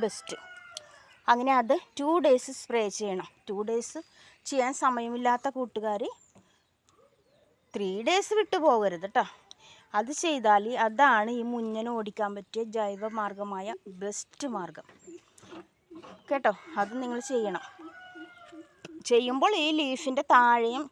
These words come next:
ചെയ്യാൻ ശ്രമിക്കണം. അല്ലാതെ നമ്മൾ ഒന്നോ രണ്ടോ മൊട്ടുമേൽ കണ്ടു എന്ന് വിചാരിച്ച് നമ്മൾ പേടിക്കേണ്ട, കുഴപ്പമില്ല. പക്ഷെ അത് പെട്ടെന്ന് സ്പ്രെഡാകും.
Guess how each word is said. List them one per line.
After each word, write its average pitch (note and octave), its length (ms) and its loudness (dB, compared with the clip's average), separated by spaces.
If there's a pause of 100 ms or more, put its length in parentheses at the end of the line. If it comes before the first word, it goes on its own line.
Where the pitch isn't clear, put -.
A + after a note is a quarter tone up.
ചെയ്യാൻ G#3+ 340 2
ശ്രമിക്കണം. F#3 440 -8 (440)
അല്ലാതെ G#3+ 420 2
നമ്മൾ A3+ 200 -2 (580)
ഒന്നോ C#4 320 6 (140)
രണ്ടോ C#4+ 340 6 (140)
മൊട്ടുമേൽ C4 480 0 (120)
കണ്ടു C4 260 4
എന്ന് B3+ 120 -4
വിചാരിച്ച് B3+ 380 -2
നമ്മൾ C4+ 140 -2 (100)
പേടിക്കേണ്ട, D4 420 -2 (100)
കുഴപ്പമില്ല. D4 520 2 (180)
പക്ഷെ - 300 -4
അത് A3+ 180 -6
പെട്ടെന്ന് A#3+ 480 -4
സ്പ്രെഡാകും. G3+ 640 -2